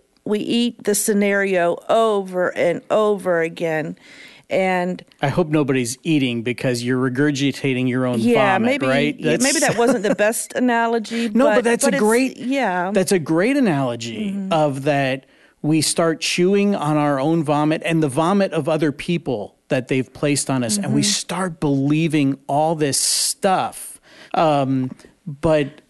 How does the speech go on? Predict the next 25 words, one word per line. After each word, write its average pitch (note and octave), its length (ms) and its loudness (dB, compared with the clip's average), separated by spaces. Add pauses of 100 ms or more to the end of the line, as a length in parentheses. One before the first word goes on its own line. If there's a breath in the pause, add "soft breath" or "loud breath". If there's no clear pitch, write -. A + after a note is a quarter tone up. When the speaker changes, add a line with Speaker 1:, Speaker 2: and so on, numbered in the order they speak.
Speaker 2:
but D#3+ 220 0
that's F3+ 340 0
where D3+ 540 2 (340)
Elijah C#3+ 580 0
is. A#2 380 -6
He's C3 260 -2
hiding F3+ 600 0
in D#3 140 2
this C#3+ 240 0
cave. A2+ 640 -8 (340 loud breath)
He D#3 160 0
goes E3 340 4
out D#3 520 2
looking D#3+ 460 0
for D3 180 -2
God, B2+ 440 0
and A#2+ 160 -4
he A#2+ 120 -4
has A#2+ 420 -4
earthquakes D#3+ 880 -2
and, A#2+ 300 -2 (380 loud breath)
uh, A#2 340 -2 (400)
strong F3 640 2
winds, D#3 560 2
and, B2+ 320 -4